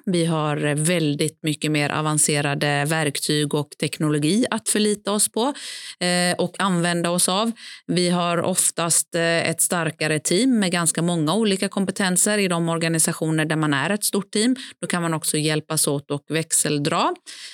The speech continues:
Eh, så att det är jättehäftigt att vara marknadsförare, men det är också väldigt, väldigt komplext. Eh, det är också så att fler och fler organisationer jobbar med demand generation och med inbound marketing, content marketing, eh,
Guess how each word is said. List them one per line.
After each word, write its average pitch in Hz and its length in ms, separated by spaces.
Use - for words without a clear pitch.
Eh, 190 420
så - 140
att 208 120
det 196 180
är 262 280
jättehäftigt 185 760
att 175 60
vara 160 120
marknadsförare, 160 800
men 170 220
det 170 80
är 156 220
också 151 260
väldigt, 151 540
väldigt 143 320
komplext. - 680
Eh, 170 380
det 202 80
är 220 40
också 214 260
så 196 100
att 180 160
fler 170 360
och 165 100
fler 214 540
organisationer 160 840
jobbar 185 540
med 160 260
demand 151 360
generation 147 640
och 147 80
med 139 280
inbound 160 460
marketing, 156 480
content 165 540
marketing, 151 720
eh, 143 380